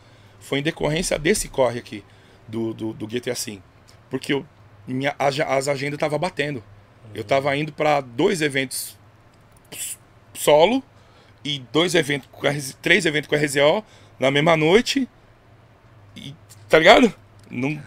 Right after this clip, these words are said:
Speaker 1: não dava. Eu cheguei a cantar em, em, tipo, interior, eu, R Z O, aí eu volto pra capital, faço um show,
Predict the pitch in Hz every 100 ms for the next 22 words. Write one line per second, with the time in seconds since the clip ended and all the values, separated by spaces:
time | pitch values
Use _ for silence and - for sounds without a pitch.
0 | 101 120 131 165 170 135 110 113 - 117
1 | 123 147 156 147 143 147 131 120 - -
2 | - - - 131 117 - - - 127 120
3 | 151 151 143 160 254 - - - - -
4 | 131 160 247 262 - - - 139 160 147
5 | 143 135 214 - - - 120 123 113 180
6 | - 165 160 - - 135 214 220 - -
7 | - - - 165 - 156 143 - 147 247